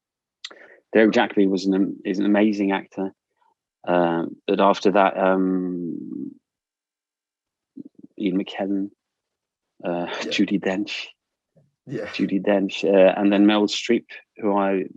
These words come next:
Speaker 1: happened to meet, uh, once, and I was so starstruck that I could hardly speak. Um,
Speaker 2: Oh, wow.
Speaker 1: uh,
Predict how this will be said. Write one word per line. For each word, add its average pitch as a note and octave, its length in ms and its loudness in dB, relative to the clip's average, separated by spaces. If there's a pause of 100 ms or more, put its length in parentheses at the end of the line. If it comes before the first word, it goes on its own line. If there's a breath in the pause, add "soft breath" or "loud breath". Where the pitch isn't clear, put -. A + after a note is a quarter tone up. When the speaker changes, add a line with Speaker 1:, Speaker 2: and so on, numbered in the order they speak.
(160)
Speaker 1:
happened G2 400 -4
to F#2 260 0
meet, F#2+ 460 2 (260)
uh, F#2+ 80 -4
once, F#2 680 -2
and G2+ 80 -4
I F2+ 80 -2
was F2+ 160 -4
so G2+ 120 2
starstruck F2+ 580 0
that F2+ 80 -2
I F2 80 -2
could F2+ 360 -6
hardly F2 280 -4
speak. F#2+ 340 -6 (640 loud breath)
Um, F#3+ 360 6
Speaker 2:
Oh, A#2 360 -4 (920 loud breath)
wow. - 80 4
Speaker 1:
uh, G2+ 640 4